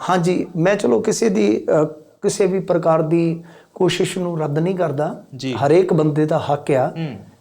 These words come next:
Speaker 1: ਇਹ ਵੀ ਬਜ਼ੁਰਗ ਨੇਤਾ ਆਪਦਾ ਜ਼ੋਰ ਲਾਉਣ, ਕੋਈ ਚੱਕਰ ਨਹੀਂ। ਲੋਕਤੰਤਰ 'ਚ ਸਭਨਾਂ ਦਾ ਬਈ ਅਧਿਕਾਰ ਇੱਕੋ ਜਿਹਾ ਹੁੰਦਾ ਹੈ।
Speaker 2: ਜੀ, ਜੀ।
Speaker 1: ਪਰ ਜੇ ਪੰਜਾਬ ਦੇ ਲਿਹਾਜ਼ ਨਾਲ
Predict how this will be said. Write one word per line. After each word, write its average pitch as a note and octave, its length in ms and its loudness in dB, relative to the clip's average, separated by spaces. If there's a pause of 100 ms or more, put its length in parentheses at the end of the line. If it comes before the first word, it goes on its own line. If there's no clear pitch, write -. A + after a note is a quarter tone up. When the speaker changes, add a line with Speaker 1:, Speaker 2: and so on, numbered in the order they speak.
(280)
Speaker 1:
ਇਹ D#3 100 2
ਵੀ F3 100 4
ਬਜ਼ੁਰਗ D#3 360 4
ਨੇਤਾ C#3+ 520 0
ਆਪਦਾ F#3 560 -2
ਜ਼ੋਰ D3+ 280 4
ਲਾਉਣ, D3 300 0
ਕੋਈ E3+ 200 0
ਚੱਕਰ D#3+ 340 -2
ਨਹੀਂ। F3 160 -2
ਲੋਕਤੰਤਰ D#3 600 0
'ਚ D#3+ 160 -8
ਸਭਨਾਂ F3+ 380 0
ਦਾ F3+ 120 0
ਬਈ F3 220 2
ਅਧਿਕਾਰ D#3 360 2
ਇੱਕੋ C3+ 260 2
ਜਿਹਾ C#3 160 2
ਹੁੰਦਾ A#2+ 220 -4
ਹੈ। A2 120 -8
Speaker 2:
ਜੀ, C3+ 200 -4
ਜੀ। B2 180 -8
Speaker 1:
ਪਰ G#3+ 300 0 (360)
ਜੇ D#3 180 4
ਪੰਜਾਬ F3+ 720 2
ਦੇ B3+ 140 2
ਲਿਹਾਜ਼ E3+ 540 2
ਨਾਲ C#3+ 420 2